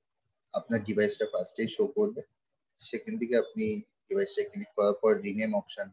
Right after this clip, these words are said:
রয়েছে, রিনেমে click করার পর আপনার যে নাম এবং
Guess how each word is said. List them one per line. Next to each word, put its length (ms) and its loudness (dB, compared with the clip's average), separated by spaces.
রয়েছে, 280 -2
রিনেমে 920 -6
click 300 -4
করার 360 6
পর 120 4
আপনার 300 -2
যে 120 0
নাম 360 2
এবং 220 -6